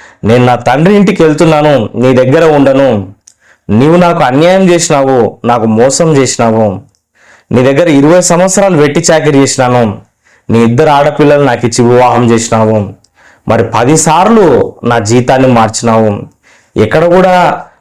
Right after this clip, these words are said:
నాకు లాభం వచ్చే విధంగా నువ్వు చేయలేదు. నన్ను అన్ని విధాలా దోచుకున్నావు. నా జీవితం ఎంతో దుర్భరంగా ఉంది, కాబట్టి నేను నీ దగ్గర ఉండట్లేదు. దేవుడు నాకు సహాయం చేసినాడు కాబట్టి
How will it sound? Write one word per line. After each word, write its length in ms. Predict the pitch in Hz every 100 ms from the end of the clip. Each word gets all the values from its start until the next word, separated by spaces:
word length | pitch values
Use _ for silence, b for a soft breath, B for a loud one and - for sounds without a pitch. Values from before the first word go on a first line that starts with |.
| -
నాకు 220 | 123 -
లాభం 460 | 123 113 123 156 165
వచ్చే 280 | 160 170 160
విధంగా 300 | 160 160 156
నువ్వు 280 | 143 143
చేయలేదు. 640 | 127 131 131 123 113 101 98 B B B B B
నన్ను 220 | 110 120 113
అన్ని 280 | 127 165
విధాలా 340 | 175 175 175 170
దోచుకున్నావు. 920 | 120 135 143 - 139 127 120 120 104 - b b b -
నా 120 | 107
జీవితం 460 | 107 127 147 160 143
ఎంతో 580 | 139 143 139 127 117 - _ _
దుర్భరంగా 640 | 95 120 135 165 170 175 160
ఉంది, 380 | 139 131 120
కాబట్టి 420 | 113 131 156 185 175
నేను 220 | 160 143
నీ 60 |
దగ్గర 380 | 123 120 135 127
ఉండట్లేదు. 640 | 127 127 123 123 117 104 95 b b b -
దేవుడు 440 | 95 139 190 240
నాకు 280 | 240 220 202
సహాయం 540 | - 139 127 160 165
చేసినాడు 340 | 156 147 151 143
కాబట్టి 560 | 131 127 127 135 117